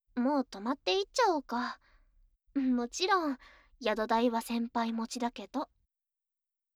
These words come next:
え、いいの？本当に？今月バイト頑張ったからって、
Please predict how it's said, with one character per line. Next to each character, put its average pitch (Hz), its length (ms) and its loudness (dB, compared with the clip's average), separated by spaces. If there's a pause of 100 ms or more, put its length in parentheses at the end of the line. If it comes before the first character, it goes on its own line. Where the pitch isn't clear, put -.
(540)
え、 254 40 -6
い - 720 -6 (220)
い 330 40 2
の？ 269 240 2 (520)
本 392 260 2
当 427 220 0
に？ 415 100 -2 (1500)
今 277 340 -2
月 339 280 -4
バ 311 160 2
イ 339 80 0
ト 359 140 0
頑 349 260 2
張 392 100 8
っ - 40 -2
た - 180 2
か 302 140 0
ら 277 80 4
っ 277 60 2
て、 - 260 -2